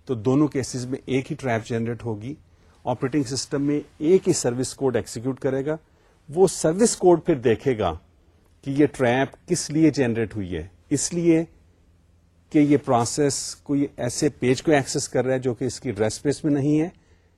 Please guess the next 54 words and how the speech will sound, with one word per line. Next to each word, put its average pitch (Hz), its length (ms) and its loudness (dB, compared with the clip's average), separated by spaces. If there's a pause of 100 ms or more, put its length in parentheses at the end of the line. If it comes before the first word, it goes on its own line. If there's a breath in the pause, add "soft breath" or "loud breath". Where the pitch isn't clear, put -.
(180)
یا 165 460 2 (840)
کہ 160 160 0 (140)
ایسے 151 340 0
پیج 156 340 0
کو 175 100 0
ایکسس 139 380 -2
کر 113 200 -2
رہا 117 100 0
ہے 139 80 -2
جو 135 180 -2
کہ 143 140 -6
اس 131 140 -6
کی 139 120 -8
ایڈریس 120 340 -4
اسپیس - 340 -6
میں 127 80 -6
تو 110 160 -4 (120)
ہے 107 180 0 (260)
لیکن 156 380 0
مین 180 240 2
میموری 135 340 0
میں 104 120 -4
نہیں 80 180 -4
ہے، 69 120 -12 (400)
in 131 60 2
which 131 280 0
case 123 200 -4
it's - 140 -12
going 110 100 -4
to 113 160 -10
try 95 120 -4 (100)
to 151 300 -4
bring 165 180 6
it 120 140 -6
into 110 180 -10
the 98 80 -8
main 87 220 -6
memory 90 340 -8
and 110 120 -8
restart 101 440 -8
the 87 200 -16
program۔ 80 240 -14 (280)
ٹھیک 151 180 -4
ہے 165 40 -2
جی، 156 80 -6 (320 soft breath)
تو 160 80 0
یہ 170 120 6
ساری 147 280 4
چیزیں 131 340 -2 (140)
آپ 123 200 -6
کو 131 80 -6
اس - 100 -6
ڈائیگرام 104 380 -4
میں 131 140 -4